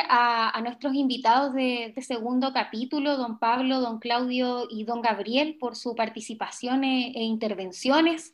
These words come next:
No sé si hay algo que les gustaría agregar para ya ir culminando este episodio de, de nuestro podcast.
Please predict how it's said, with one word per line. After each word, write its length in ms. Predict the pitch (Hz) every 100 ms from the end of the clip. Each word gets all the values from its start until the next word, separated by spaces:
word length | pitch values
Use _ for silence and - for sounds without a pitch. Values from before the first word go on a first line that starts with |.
| -
No 200 | 226 226
sé 360 | 226 320 330 349
si 220 | - 285
hay 140 | 262 277
algo 220 | 285 302
que 120 | 277
les 120 | 262
gustaría 1000 | 254 254 - 226 254 285 277 269 269 254
agregar 720 | - 254 240 240 214 226 339
para 160 | 311 277
ya 160 | 247 240
ir 200 | 262 -
culminando 1040 | 302 269 254 214 233 269 294 294 294 285
este 340 | 262 262 294
episodio 520 | 285 262 - 294 285 277
de, 280 | 269 262 233
de 80 | 240
nuestro 260 | 247 262
podcast. 540 | 262 269 - - -